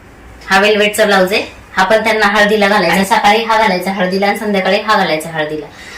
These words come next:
तर हा कप टाकून प्रिन्सेस कट ब्लाऊज शिवलाय. हा पण छत्तीस साईजचा आहे. याचा गळा येतो असा गोल घेतलाय, मागचा पुढचा, आणि ही लेस लावली. तर अशी लेस का लावली असं तुम्हाला वाटेल, तर, अ, नऊवारी साडीचा कलर असा आहे, त्यांना नऊवारी साड्या घालायच्यात,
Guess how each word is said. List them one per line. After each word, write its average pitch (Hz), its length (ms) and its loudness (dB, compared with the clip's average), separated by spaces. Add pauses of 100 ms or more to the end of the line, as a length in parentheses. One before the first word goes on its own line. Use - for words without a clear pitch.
(120)
तर 196 40 0
हा 208 160 2
कप 233 260 0
टाकून 226 260 0
प्रिन्सेस 226 400 -2
कट 208 100 -2
ब्लाऊज 202 340 0
शिवलाय. 208 280 -2 (240)
हा 208 80 0
पण 233 180 0
छत्तीस 226 420 -4
साईजचा 185 320 0
आहे. 185 100 0 (880)
याचा 190 200 0
गळा 196 220 4
येतो 196 260 0
असा 220 400 0
गोल 196 240 0 (100)
घेतलाय, 185 400 -2 (600)
मागचा - 300 -2
पुढचा, 185 440 -4 (440)
आणि 190 360 0
ही 202 200 -2
लेस 214 220 0
लावली. 170 320 0 (100)
तर 208 80 2
अशी 240 260 0
लेस 240 200 -4
का 254 140 2
लावली 202 300 -2
असं 202 220 -4
तुम्हाला 226 260 -2
वाटेल, 208 240 -2 (420)
तर, 208 140 4
अ, 208 280 4 (140)
नऊवारी 214 380 0
साडीचा 202 360 -2
कलर 208 240 0
असा 202 280 0
आहे, 202 160 -2
त्यांना 208 200 -2
नऊवारी 202 320 2
साड्या 190 260 0
घालायच्यात, 175 380 -2